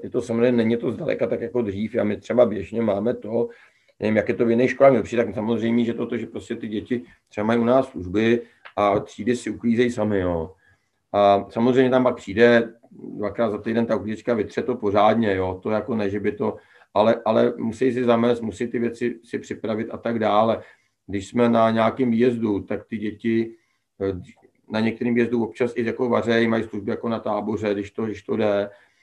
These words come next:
ale nebo minimálně mají na starosti jídlo, takže vydávají snídaní, pak myjou nádobí a takovýhle věci, jo. A m-, m-, měli jsme domluvený brigády toho typu, že se sázely stromky,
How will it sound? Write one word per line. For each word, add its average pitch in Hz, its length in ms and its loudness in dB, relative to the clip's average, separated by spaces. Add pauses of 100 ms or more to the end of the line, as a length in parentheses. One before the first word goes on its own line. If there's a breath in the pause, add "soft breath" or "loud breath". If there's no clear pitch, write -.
(140 soft breath)
ale 117 180 2
nebo 127 160 4
minimálně 127 460 4
mají 127 140 2
na 120 80 0
starosti 120 480 -6
jídlo, 120 220 0
takže 110 220 -4
vydávají 120 420 2
snídaní, 107 480 -4
pak 104 160 -8
myjou 120 200 0
nádobí 110 500 -2 (400 soft breath)
a - 40 -10
takovýhle 117 420 0
věci, 113 460 -2 (320)
jo. 104 300 2 (300 loud breath)
A 101 40 -4
m-, 101 220 -4 (140)
m-, 104 260 -8 (380)
měli 110 440 -4
jsme 117 500 2 (200)
domluvený 113 760 0
brigády 110 760 0 (200)
toho 113 160 -4
typu, 117 300 -8
že 113 120 -6
se 120 120 -6
sázely 110 420 -2
stromky, 113 640 -2